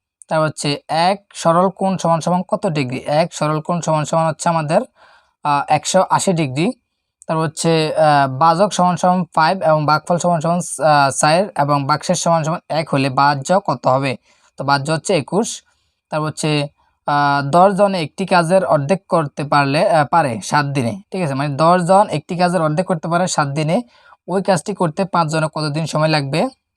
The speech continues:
তো পাঁচ জনের লাগবে আমাদের, আহ, আঠাশ দিন,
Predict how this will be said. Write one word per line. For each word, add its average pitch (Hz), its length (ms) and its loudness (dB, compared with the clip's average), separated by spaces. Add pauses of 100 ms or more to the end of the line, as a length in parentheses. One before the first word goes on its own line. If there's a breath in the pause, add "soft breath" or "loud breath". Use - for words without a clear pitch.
(100)
তো 139 240 -6
পাঁচ 160 160 -2
জনের 175 240 -2
লাগবে 165 300 0
আমাদের, 170 360 0 (2750)
আহ, 147 300 4
আঠাশ 175 300 2
দিন, 123 220 -4